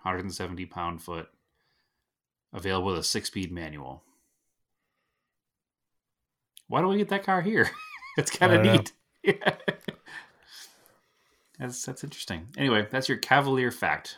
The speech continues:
Speaker 1: brought to you by Brad is putting together a Cavalier kind of, actually, it's more of Jordan's project 'cause it's also, it was a stereo car before. So,
Speaker 2: Ah.
Speaker 1: yeah. It's probably why it exists. It never drove anywhere. It was full speakers.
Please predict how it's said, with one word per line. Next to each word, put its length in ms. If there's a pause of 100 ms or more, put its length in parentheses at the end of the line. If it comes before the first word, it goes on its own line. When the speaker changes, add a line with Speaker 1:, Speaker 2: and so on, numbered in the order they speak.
(160)
Speaker 1:
brought 180
to 80
you 100
by 360 (380)
Brad 400
is 160
putting 260
together 340
a 160 (1500)
Cavalier 600
kind 320
of, 200 (280)
actually, 240
it's 120
more 160
of 120 (220)
Jordan's 440
project 460
'cause 160
it's 120
also, 420
it 40
was 140
a 40
stereo 360
car 320 (140)
before. 400 (560)
So, 180
Speaker 2:
Ah. 380 (580)
Speaker 1:
yeah. 180 (720)
It's 100
probably 200
why 100
it 40
exists. 340
It 80
never 120
drove 260
anywhere. 200
It 40
was 80
full 140
speakers. 460